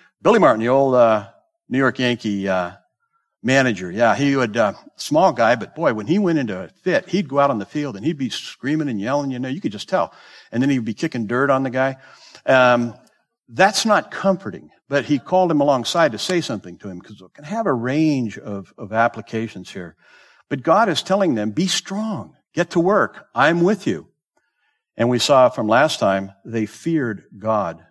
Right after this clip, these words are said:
The exact same Hebrew word is used here in verse five, "Fear not."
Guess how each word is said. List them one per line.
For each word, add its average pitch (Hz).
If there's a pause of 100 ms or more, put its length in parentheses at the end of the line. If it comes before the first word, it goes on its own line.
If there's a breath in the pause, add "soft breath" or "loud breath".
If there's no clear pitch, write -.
(100)
The -
exact 135
same 139 (180)
Hebrew 135
word 127
is 104
used 117 (560)
here 135
in 117
verse 110
five, 117
"Fear 139
not." 107